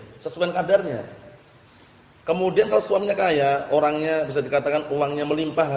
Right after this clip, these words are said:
taruhlah. Itu kan dia nggak mungkin juga ngasih istrinya cuman sedikit seperti ketika ngasih orang miskinan itu. Ya sesuai dengan kadarnya intinya, kembali ke uruf tradisi tadi itu.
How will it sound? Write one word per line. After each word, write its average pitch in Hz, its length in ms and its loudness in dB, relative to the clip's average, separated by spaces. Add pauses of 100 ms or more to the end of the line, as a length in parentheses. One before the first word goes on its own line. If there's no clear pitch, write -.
taruhlah. 123 560 -2 (160)
Itu 160 160 -2
kan 214 240 0 (320)
dia 190 160 0
nggak 196 160 2
mungkin 185 240 2
juga 202 240 2
ngasih 180 240 0
istrinya 190 320 -2
cuman 190 400 -4 (480)
sedikit 160 400 -4
seperti 151 320 -6
ketika 170 320 -2
ngasih 165 240 0
orang 156 160 0
miskinan 160 320 -2
itu. 120 240 -4 (480)
Ya 123 80 0
sesuai 180 240 0
dengan 180 80 2
kadarnya 180 320 2
intinya, 139 320 -4
kembali 131 240 -2
ke 139 80 -4
uruf 143 320 -2
tradisi 120 320 -6
tadi 110 240 -8
itu. 104 140 -14